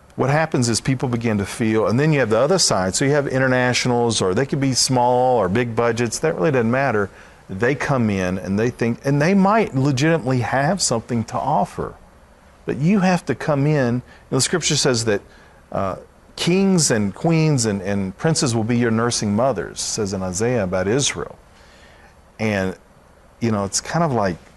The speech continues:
you know, ooh, we're not gonna tell people that, you know, you're, you're gonna, like, serve us. You will bow down and serve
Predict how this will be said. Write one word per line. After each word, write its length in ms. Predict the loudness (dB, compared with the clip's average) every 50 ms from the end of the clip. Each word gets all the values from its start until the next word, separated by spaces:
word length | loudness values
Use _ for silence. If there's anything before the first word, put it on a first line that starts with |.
| -20 -20 -20 -20 -20 -20 -20 -20 -18 -12
you 60 | -10
know, 300 | -6 -6 -4 -4 -6 -8 -10 -14 -8 -4
ooh, 200 | -4 -2 -2 -2 -4
we're 140 | -4 -4 -2
not 140 | -2 -2 -2
gonna 200 | -4 -6 -6 -8 -8
tell 220 | -6 -4 -4 -2
people 300 | -2 -2 -4 -4 -4 -4 -4
that, 200 | -4 -4 -6 -8 -14 -20 -20 -20 -20 -20 -20 -16 -12
you 80 | -8
know, 180 | -8 -6 -8 -8 -8 -6
you're, 200 | -4 -2 -2 -2
you're 300 | -4 -6 -4 -2 -2 0
gonna, 240 | 0 0 -2 -2 -6 -8 -16 -20 -20 -20 -20 -20 -20 -20 -20 -20 -20 -20 -20 -18 -10 -8
like, 260 | -6 -6 -6 -6 -4
serve 400 | -4 -2 0 2 2 0 0 0
us. 280 | -2 -2 -2 -4 -4 -2
You 100 | -2 -2
will 80 | -2
bow 400 | -2 -2 0 0 2 2 2 2
down 340 | 2 2 0 0 0 0 -2
and 160 | -2 -2 -4
serve 640 | -4 -4 -2 0 0 0 0 0 0 -2 -4 -8 -16